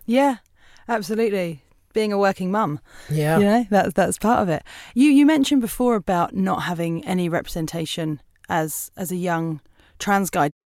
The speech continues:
Speaker 1: You know, you mentioned before, you've, a number of trans people that I've spoken to have had a couple of comings out. And I've got friends who, who identified as lesbians previously and now they're trans guys,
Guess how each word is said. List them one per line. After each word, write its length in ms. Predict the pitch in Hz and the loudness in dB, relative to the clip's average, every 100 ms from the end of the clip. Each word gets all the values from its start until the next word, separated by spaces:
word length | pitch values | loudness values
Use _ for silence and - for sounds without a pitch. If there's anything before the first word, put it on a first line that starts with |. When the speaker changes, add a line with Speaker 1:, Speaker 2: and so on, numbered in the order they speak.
| - | -2
Speaker 1:
You 220 | 233 226 | 2 4
know, 80 | 196 | 4
you 160 | 208 | 4
mentioned 320 | 233 214 190 | 2 2 -2
before, 240 | 175 - 196 | -4 -2 -2
you've, 320 | 190 - 131 - - | 0 -4 -6 -6 0
a 60 | 233 | 4
number 380 | 226 226 196 175 | 6 6 4 2
of 100 | 165 | 0
trans 280 | 190 180 175 | 0 0 0
people 140 | 165 | -2
that 80 | - | -2
I've 80 | 160 | 0
spoken 240 | 180 180 | -2 -2
to 100 | 160 | -4
have 80 | 170 | -4
had 100 | 165 | -4
a 40 | |
couple 360 | 170 - - 180 | -6 -8 -6 -6
of 80 | 151 | -6
comings 340 | 165 151 160 | -4 -2 0
out. 300 | 175 156 135 | 2 2 0
And 100 | - | 0
I've 120 | 180 165 | 0 0
got 160 | - | -2
friends 360 | - 214 196 180 | 2 4 4 0
who, 460 | 170 175 170 165 160 | 0 0 0 -2 -4
who 120 | 170 | 0
identified 440 | 170 165 170 165 160 | 0 0 -2 -2 -2
as 100 | 175 | 0
lesbians 320 | 196 180 180 | 0 0 0
previously 380 | 262 233 214 214 | 0 0 2 2
and 80 | |
now 80 | 190 | 2
they're 100 | 165 | 0
trans 240 | 165 160 160 | 0 0 2
guys, 280 | 202 196 | 2 2